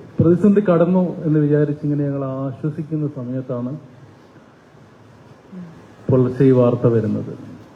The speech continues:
ഒരിക്കലും ആഗ്രഹിക്കാത്തതും വിശ്വസിക്കാനാവാത്തതുമായ വാർത്ത.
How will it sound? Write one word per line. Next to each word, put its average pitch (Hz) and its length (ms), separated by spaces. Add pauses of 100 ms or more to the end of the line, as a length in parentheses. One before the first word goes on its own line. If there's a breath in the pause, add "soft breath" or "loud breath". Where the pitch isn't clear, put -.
(1500)
ഒരിക്കലും 151 560 (760)
ആഗ്രഹിക്കാത്തതും 139 880
വിശ്വസിക്കാനാവാത്തതുമായ 123 1160
വാർത്ത. 110 400